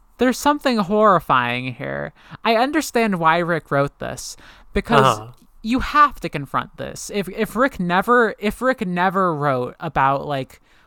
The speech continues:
Speaker 1: "Okay, what the fuck does it mean? What's all this Civil War shit mean?" That would have been the coward's maneuver,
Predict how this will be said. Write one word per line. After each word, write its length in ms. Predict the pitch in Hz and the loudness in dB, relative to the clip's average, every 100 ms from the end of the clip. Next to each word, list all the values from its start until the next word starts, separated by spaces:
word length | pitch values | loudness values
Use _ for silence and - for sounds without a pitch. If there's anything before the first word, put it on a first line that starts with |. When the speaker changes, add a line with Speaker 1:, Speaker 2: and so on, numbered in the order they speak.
| - | -6
Speaker 1:
"Okay, 280 | 202 - 165 | -6 -2 0
what 200 | 165 202 | 0 -2
the 80 | 214 | 0
fuck 180 | 208 170 | 0 0
does 180 | 175 | -2
it 100 | 151 | -2
mean? 460 | 135 139 123 117 - _ 156 | -4 -6 -6 -10 -14 _ -8
What's 200 | 180 196 | -2 2
all 120 | 202 185 | 4 2
this 160 | 165 | 0
Civil 260 | - 147 143 | -2 -2 0
War 160 | 135 | -2
shit 260 | 127 135 - | -2 -4 -6
mean?" 320 | 123 120 127 - - - _ | -8 -10 -12 -16 -20 -20 _
That 180 | 180 185 | 2 2
would 140 | 196 190 | 4 2
have 120 | 170 | 0
been 280 | 180 165 156 | 2 0 0
the 80 | - | -2
coward's 400 | 165 131 131 127 | 2 2 2 -4
maneuver, 500 | 120 117 120 135 | -6 -6 -6 -10